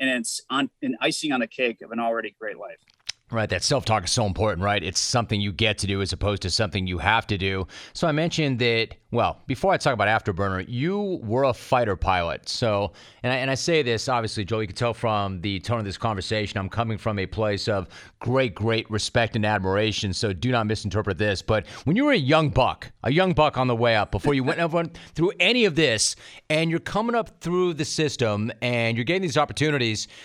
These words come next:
Speaker 2: did you at any point ever think to yourself, Holy bleep, they're entrusting me,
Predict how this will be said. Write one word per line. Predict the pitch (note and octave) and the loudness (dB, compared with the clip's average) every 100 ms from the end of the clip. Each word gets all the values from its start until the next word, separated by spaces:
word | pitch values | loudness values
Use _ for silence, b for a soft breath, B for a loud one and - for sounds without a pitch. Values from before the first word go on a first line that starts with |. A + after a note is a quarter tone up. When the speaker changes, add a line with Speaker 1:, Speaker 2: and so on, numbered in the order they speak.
| B B D3 | B B -6
Speaker 2:
did | F3 | -2
you | C4+ G#4 | 0 2
at | |
any | D4 A3+ A3+ | 2 2 2
point | F3+ G3 G3 | 2 0 2
ever | D#3 E3 | 0 2
think | E3 | 0
to | C#3+ | 0
yourself, | D3+ - D#3+ D3+ - B B B _ - | -2 2 4 2 -2 B B B _ -10
Holy | - F#3 A#3 G#3 C3 | 0 4 4 4 0
bleep, | C3 D#3 D#3 A2+ - | 0 2 2 0 -8
they're | G#2+ D#3 D#3 | 0 2 4
entrusting | D#3 C#3 - F#3+ G3 F3+ D3+ B2 B2+ | 2 2 4 4 4 2 2 2 2
me, | G3+ G3+ C#3+ C3 | 4 4 4 2